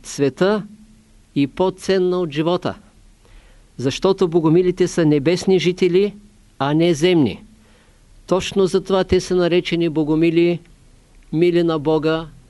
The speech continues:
това, което презвитер Козма въобще не е разбрал. Няма и как да разбере.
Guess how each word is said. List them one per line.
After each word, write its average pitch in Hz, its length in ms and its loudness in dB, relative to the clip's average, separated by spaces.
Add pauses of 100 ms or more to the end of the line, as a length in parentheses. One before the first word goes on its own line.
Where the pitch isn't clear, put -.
(300)
това, 160 200 -2
което 151 400 -2
презвитер 139 580 -4
Козма 135 520 -4
въобще 131 440 -2
не 143 120 -2
е 139 80 0
разбрал. 127 380 -2 (580)
Няма 156 340 0
и 147 60 -2
как 151 220 -6
да 135 160 -4
разбере. 135 420 -2